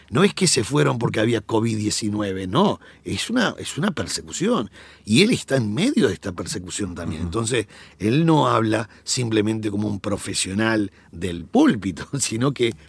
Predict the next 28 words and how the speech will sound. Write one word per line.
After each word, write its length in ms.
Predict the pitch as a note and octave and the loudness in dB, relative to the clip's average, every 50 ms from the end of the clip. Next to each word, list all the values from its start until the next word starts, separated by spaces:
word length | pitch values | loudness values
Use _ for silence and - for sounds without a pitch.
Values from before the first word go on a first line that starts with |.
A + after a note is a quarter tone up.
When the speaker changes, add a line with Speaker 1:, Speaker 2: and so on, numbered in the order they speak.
| - | -16
Speaker 1:
lo 120 | - F2 - | -12 -12 -12
está 260 | - - - C#3 C#3+ | -12 -10 -8 -6 -6
viviendo, 520 | D3 A2 F2+ E2+ G#2 C#3+ D#3 C3+ G#2 E2 - | -4 -6 -8 -8 -10 -8 -8 -8 -8 -8 -8
Speaker 2:
Sí. 120 | - F2 | -8 -8
Speaker 1:
lo 80 | - - | -8 -10
está 200 | - - - A#2+ | -10 -6 -4 -2
viviendo. 480 | A#2 A2 G2 G2+ F2 D2 E2 D2+ D2 F2 | -2 0 0 0 -2 -2 -4 -6 -8 -12
Speaker 2:
Ujú. 80 | - - - - - - - - | -14 -16 -18 -20 -20 -20 -18 -6
Speaker 1:
Y 140 | - A2 C#3 | 0 2 2
este 200 | D#3+ D#3 - G#3 F3 | 4 4 4 2 4
tener 460 | - F#3+ F3+ E3 D#3+ D#3 D3+ D3+ - - - - - - | 6 6 6 6 6 4 4 2 0 -6 -14 -20 -10 -2
el 160 | - A2 A2+ A#2 | 0 0 2 4
gozo 340 | C3+ D#3 C#3 - - B2 | 4 4 4 4 2 0
completo, 640 | G#2 - A2 F#2+ F#2 - D3 E3 C3+ G#2+ F#2+ - G#2+ | -2 -2 -2 -2 0 2 2 2 2 2 -2 -4 -6
todo, 460 | - _ - E3 D3+ B2 A2 G#2+ A2 | -6 _ 4 4 6 6 6 4 2
total, 540 | G#2 - G#2 E2+ - B2+ B2+ A#2+ A2+ A#2 C#3 - - - - - - _ _ | 2 0 -4 -2 0 2 2 2 2 0 0 -4 -8 -20 -20 -20 -20 _ _
este, 520 | - G2+ F#2+ - _ - G#2+ G2+ G2 - - | -4 -4 -4 -4 _ -2 0 0 0 -2 -4
bien, 600 | F2+ F#2+ G2 A2 C3 D#3 D#3+ B2 G#2 G2 A2+ C3+ D3 - _ _ _ - - - - - - - | -8 -6 -4 0 2 2 4 2 2 0 -2 -6 -8 -12 _ _ _ -20 -20 -20 -20 -8 -2 0
es 100 | D#3+ D#3+ | 0 2
por 220 | - - G#3+ F#3+ D3+ | 4 4 4 4 4
causa 440 | - D#3 D#3 D3+ - - F3 E3+ E3+ | 2 2 2 4 4 4 4 4 2
de 260 | - A2+ G#2 B2 A#2 | 0 0 -2 0 0
lo 140 | A2+ A2 G#2 | 0 -2 -2
que 240 | - - A#2 A2 | -2 0 0 0
va 420 | G#2+ G2 G2 A2 C#3 D#3 D#3+ D3+ - - | 0 0 0 0 0 0 0 -2 -4 -8
a 140 | - G2+ D#3+ | -8 -8 -10
producir. 1080 | - - - C#3 D3 C#3+ C3+ A#2+ A2+ G2 - - - - - - A3+ G#3+ C3+ F2+ E2 - - - | -8 -6 -4 -2 -2 -2 -2 -4 -6 -6 -6 -4 -2 0 2 2 2 2 2 0 -4 -10 -14 -12
Speaker 2:
Ujú. 260 | - F#2 F#2 A2 A2+ | -10 -8 -6 -6 -6